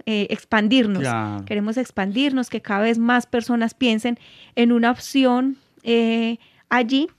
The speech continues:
Speaker 1: en un programa que no solamente nos enseña, eh, a cómo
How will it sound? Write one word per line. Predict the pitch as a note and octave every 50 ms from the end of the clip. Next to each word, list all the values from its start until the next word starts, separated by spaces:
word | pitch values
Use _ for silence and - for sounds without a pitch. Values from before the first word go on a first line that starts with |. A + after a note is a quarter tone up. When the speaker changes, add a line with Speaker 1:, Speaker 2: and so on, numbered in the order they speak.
| _ _ -
Speaker 1:
en | B3 A3 A3
un | G3+
programa | - A3+ A#3 A#3+ B3+ B3+ B3 A#3+ A#3+ B3 B3+ C4+ - - _ _ _ _ -
que | - B3
no | A#3 A#3
solamente | - C4 C4 C4+ C#4+ C#4 D4 C#4 C4+ D4
nos | C#4 C4 A#3+ A#3+
enseña, | A3+ G#3+ - A3+ G#3+ G#3+ A3 A3+ A#3+ C4 C#4+ C#4 - _ _ _ _ _ _ _ _ -
eh, | - A3 G#3+ G#3 G#3 G3+ G3 G3 G3 G3 -
a | A3
cómo | G#3+ - C4 A#3 A#3+ C4+ - -